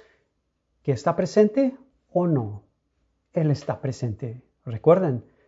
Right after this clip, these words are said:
Dios Padre conoce su Hijo. Y el testimonio es diseñado de Dios para dirigir nuestro corazón a este mismo Hijo,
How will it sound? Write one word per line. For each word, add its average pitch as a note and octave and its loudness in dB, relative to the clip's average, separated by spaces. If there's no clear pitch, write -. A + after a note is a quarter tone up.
Dios C#3+ 2
Padre E3+ 2
conoce F3+ 0
su G3+ -6
Hijo. G3 2
Y C3+ 0
el B2+ -2
testimonio C#3 0
es C#3 -2
diseñado B2+ 2
de D#3 6
Dios B2 -4
para A#2+ -6
dirigir A#2+ -2
nuestro E3 0
corazón C#3 2
a B2 -6
este A#2+ -8
mismo F3 2
Hijo, A2+ -8